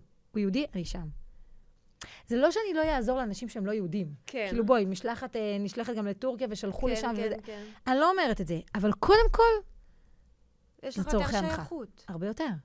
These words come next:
Speaker 1: זה המקום היהודי שבנו. מבינה? זאת אומרת, ברגע שאנחנו אוהבים אחד את השני, אני אגיד את זה אחרת. שאתה מרחם על אכזרים, סופך להתאכזר לרחמנים.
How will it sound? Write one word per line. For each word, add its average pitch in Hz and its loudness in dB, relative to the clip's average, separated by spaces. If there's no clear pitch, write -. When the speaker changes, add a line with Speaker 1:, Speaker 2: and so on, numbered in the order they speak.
Speaker 1:
זה 180 -4
המקום 208 -4
היהודי 247 -2
שבנו. 185 -10
מבינה? 170 -6
זאת - -18
אומרת, 180 -2
ברגע 277 -2
שאנחנו 247 -4
אוהבים 196 -4
אחד 247 -6
את 247 -10
השני, 262 -8
אני 190 -4
אגיד 220 0
את 190 -2
זה 180 -4
אחרת. 156 -8
שאתה 214 -2
מרחם 196 2
על 262 -2
אכזרים, 214 -2
סופך - -10
להתאכזר 220 -4
לרחמנים. 196 -4